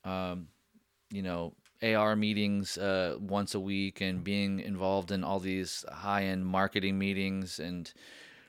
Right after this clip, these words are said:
um, and you just kinda get privy to all the little things that are working well and not working well and what are our challenges. And,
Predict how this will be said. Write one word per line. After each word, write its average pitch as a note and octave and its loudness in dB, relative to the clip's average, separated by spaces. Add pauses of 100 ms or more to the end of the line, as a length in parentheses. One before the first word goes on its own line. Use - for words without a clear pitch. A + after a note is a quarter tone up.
(140)
um, F2 4 (1040)
and A#2 6
you A#2+ 8
just C3+ 0
kinda D3+ 6
get - 4
privy B2 6
to A2 4
all G#2+ 10
the G#2 6
little G#2 6
things G#2 4
that F#2 2
are F#2 6
working A#2+ 2
well C#3+ 10
and G2 4
not A#2+ 6
working C3 2
well B2 8
and F#2+ 2
what A#2+ 6
are B2 8
our A2 8
challenges. A#2 2
And, F#2+ 0